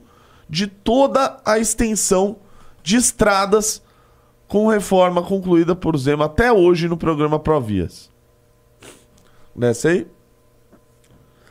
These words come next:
Abaixo, a explicação do governo Zema. Do governo Zema. Acontece que o documento que, que foi enviado traz ao todo oitocentos e três trechos sinalizados como sendo de prioridade urgente no estra-, no estado.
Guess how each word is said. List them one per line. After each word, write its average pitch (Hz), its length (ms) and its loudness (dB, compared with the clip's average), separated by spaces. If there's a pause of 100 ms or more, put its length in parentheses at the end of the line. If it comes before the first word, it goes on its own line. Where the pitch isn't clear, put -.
(320)
Abaixo, 165 500 -2 (100)
a 139 80 0
explicação 127 520 -2
do 110 80 -4
governo 104 360 0
Zema. 143 380 0 (1040)
Do 110 140 -4
governo 135 340 0
Zema. 120 300 -2
Acontece 156 580 -2 (380)
que - 80 -8
o 151 60 0
documento 143 440 -2
que, 127 220 -2 (220)
que 120 100 -6
foi 104 240 -2
enviado 127 380 0
traz 139 260 0
ao 135 100 0
todo 120 200 0
oitocentos 143 400 -2
e - 20 -8
três 135 320 -2
trechos - 580 -2 (400)
sinalizados 147 680 -2
como 151 180 -4
sendo 147 240 -2
de 139 140 -6
prioridade 156 600 0
urgente 175 520 -2
no 190 40 -2
estra-, 143 520 -2
no 139 100 -4
estado. 107 480 -2